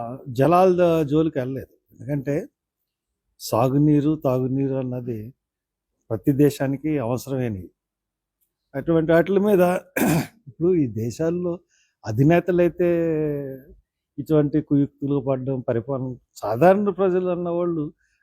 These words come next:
ఆ దేశంలో ఉన్నవాటి, ఈ దేశంలోనూ ఒకటి. వాళ్ళకి ఏముంటుందండి? ఇప్పుడు మనం అక్కడ వాళ్ళు ఆ పాకిస్తాన్ సైన్యం రెచ్చగొట్టి అక్కడ ఉన్న మీడియాలన్నీ రెచ్చగొట్టేటప్పటికి అవి భారతదేశం మీద against,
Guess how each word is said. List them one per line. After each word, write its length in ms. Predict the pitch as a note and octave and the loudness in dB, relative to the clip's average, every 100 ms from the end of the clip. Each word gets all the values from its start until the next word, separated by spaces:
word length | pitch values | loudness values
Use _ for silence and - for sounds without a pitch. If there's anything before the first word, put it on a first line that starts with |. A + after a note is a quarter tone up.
| - | -12
ఆ 60 | - | -2
దేశంలో 500 | B2 D#3+ F3 E3+ E3+ | 2 2 2 -2 -2
ఉన్నవాటి, 380 | E3 E3 D#3 G3 | -4 -6 -6 -4
ఈ 100 | D3+ | -4
దేశంలోనూ 560 | C#3+ C#3 C#3+ C#3 C#3 | -2 -4 -6 -8 -8
ఒకటి. 160 | A#2 F#2 _ _ _ _ _ _ _ - - | -10 -12 _ _ _ _ _ _ _ -20 -6
వాళ్ళకి 240 | A#2+ C3+ C3 | -2 0 2
ఏముంటుందండి? 600 | C3+ D3+ C#3+ C#3 B2+ A#2+ | 2 0 0 -4 -6 -10
ఇప్పుడు 880 | G#2+ _ _ _ _ _ _ C3 C3+ | -14 _ _ _ _ _ _ -2 0
మనం 600 | C3 B2+ B2+ B2 A#2+ A2+ | 2 0 0 -2 -4 -6
అక్కడ 300 | G#2+ - C3 | -6 -2 2
వాళ్ళు 680 | B2+ C3+ C3 C3 B2 B2 - _ _ - | 4 2 2 0 -2 -6 -14 _ _ -10
ఆ 40 | |
పాకిస్తాన్ 640 | G#2+ A#2+ B2 C3+ - C#3+ A#2+ | -4 -2 -2 -6 -4 -4 -2
సైన్యం 440 | B2 B2 C3 C3+ | -2 -2 -2 -2
రెచ్చగొట్టి 800 | A#2 A2 A#2+ B2+ - B2+ B2 - _ _ _ | -4 -6 -6 -6 -6 -6 -6 -8 _ _ _
అక్కడ 220 | B2 - | -8 -4
ఉన్న 360 | C3 C3 C3 B2+ | -2 0 0 0
మీడియాలన్నీ 760 | A#2+ B2 B2 C3+ C3 A#2+ B2 B2 | 0 0 0 0 0 -2 -4 -4
రెచ్చగొట్టేటప్పటికి 1120 | A#2 - - B2 A#2+ A#2+ A#2+ B2 - A#2+ C#3 _ _ _ - | -6 -8 -10 -8 -8 -8 -10 -14 -12 -12 -12 _ _ _ -2
అవి 100 | A3 | -2
భారతదేశం 760 | D#3+ C#3+ F3 E3+ G3 - F#3 F#3 | 4 4 4 4 0 0 -4 -4
మీద 220 | G#3+ E3+ C#3+ | -4 -6 -4
against, 500 | C#3+ F3+ F#3 B2+ - | -2 0 0 -2 -6